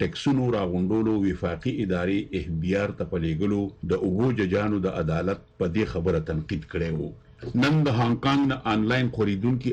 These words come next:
اخبار ایشیا ټایمز کې په دې موضوع د پاکستان د یو ځوان عمره صحافي عماد ظفر یو تفصیلي معلوماتي مضمون خور شوی دی. د مضمون سرخط ته د پاکستان ججان دې په خپل کردار ځان له عزت پیدا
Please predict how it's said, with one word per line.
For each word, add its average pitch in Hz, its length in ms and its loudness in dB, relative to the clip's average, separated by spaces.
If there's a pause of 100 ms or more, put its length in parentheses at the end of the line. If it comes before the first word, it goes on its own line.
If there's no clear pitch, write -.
(100)
اخبار 104 340 0 (160)
ایشیا 120 320 0 (100)
ټایمز 110 380 0
کې 113 140 -2
په 92 120 0
دې 107 100 2 (120)
موضوع 95 340 0
د 92 140 2
پاکستان 92 640 -2
د 92 80 0
یو 85 100 0 (140)
ځوان 87 180 0 (140)
عمره 110 260 2
صحافي 85 480 -2 (340)
عماد 98 460 2
ظفر 110 340 0
یو 101 140 0 (100)
تفصیلي 95 440 -2
معلوماتي 90 580 -2
مضمون 92 400 -2
خور 82 260 -4
شوی 107 300 0
دی. 104 100 2 (220)
د 95 140 0
مضمون 104 300 2 (100)
سرخط 117 360 0 (160)
ته 107 420 -2
د 90 120 2
پاکستان 117 720 0
ججان 113 420 2
دې 113 140 -2
په 80 100 -6
خپل 95 320 -2
کردار 95 440 0 (100)
ځان 107 240 0
له 95 100 -2 (120)
عزت 82 340 -2
پیدا 90 260 2